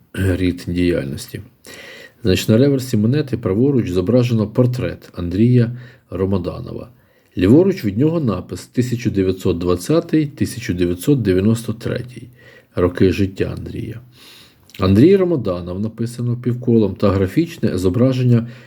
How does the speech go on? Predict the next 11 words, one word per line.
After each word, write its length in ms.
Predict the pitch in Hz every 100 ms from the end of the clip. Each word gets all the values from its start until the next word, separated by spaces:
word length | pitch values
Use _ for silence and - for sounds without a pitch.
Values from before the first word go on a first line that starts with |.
| _
головного 680 | - 98 107 120 151 139 131
мозку. 680 | 113 120 101 87 - - - _ _ _ _ _
Та 100 | -
графічне 500 | 85 98 110 - 95
зображення 520 | 87 92 117 127 107
головного 480 | 90 95 95 123 104
мозку 380 | 101 120 123 104
людини 480 | 107 104 90 87 78 - - - -
на 120 | 90
дзеркальному 680 | 85 87 - 113 113 107 101
тлі. 340 | - - -